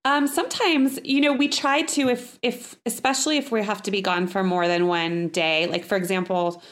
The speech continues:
tomorrow night we leave to go to Fort Lauderdale and do a show. And we'll, we'll go, we'll do the show. We fly back first thing the next morning. If we've had to be gone, like, two nights, three nights, we will try to take a week off between.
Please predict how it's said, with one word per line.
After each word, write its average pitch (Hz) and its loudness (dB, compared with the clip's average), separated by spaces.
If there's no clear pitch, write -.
tomorrow 220 2
night 185 2
we 185 2
leave 180 0
to 180 -2
go 180 0
to 175 0
Fort 175 -2
Lauderdale 170 2
and 160 -4
do 156 -2
a 165 -4
show. 151 0
And 175 0
we'll, 180 0
we'll 190 2
go, 220 2
we'll 202 2
do 202 0
the 190 2
show. 185 2
We 175 2
fly 185 -2
back 170 -4
first 202 -2
thing 180 0
the 175 2
next 165 -4
morning. 180 -2
If 220 -2
we've 269 2
had 277 0
to 269 -2
be 262 2
gone, 185 0
like, 175 -4
two 202 -2
nights, 190 0
three 180 -2
nights, 196 -2
we 196 2
will 226 0
try 190 0
to 190 2
take 190 -2
a 175 0
week 175 0
off 170 -2
between. 190 -2